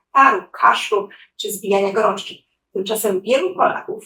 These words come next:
udając się do lekarza, oczekuje, że otrzyma receptę na antybiotyk, który to raz na zawsze rozprawi się z infekcją.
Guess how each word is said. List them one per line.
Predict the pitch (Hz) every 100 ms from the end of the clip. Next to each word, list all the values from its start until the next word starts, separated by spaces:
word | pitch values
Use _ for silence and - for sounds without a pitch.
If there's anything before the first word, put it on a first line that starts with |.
| _ -
udając | 233 247 240
się | -
do | 208
lekarza, | 196 202 240 233 -
oczekuje, | - 226 254 240 240 -
że | 220 220
otrzyma | 220 240 233
receptę | 185 - 202 - 208
na | 202 180 -
antybiotyk, | - - - 277 - - - - - - _
który | - 202
to | 214
raz | 233 - 226
na | 208
zawsze | 208 - 208
rozprawi | 196 - 190 190
się | - -
z | -
infekcją. | - - - -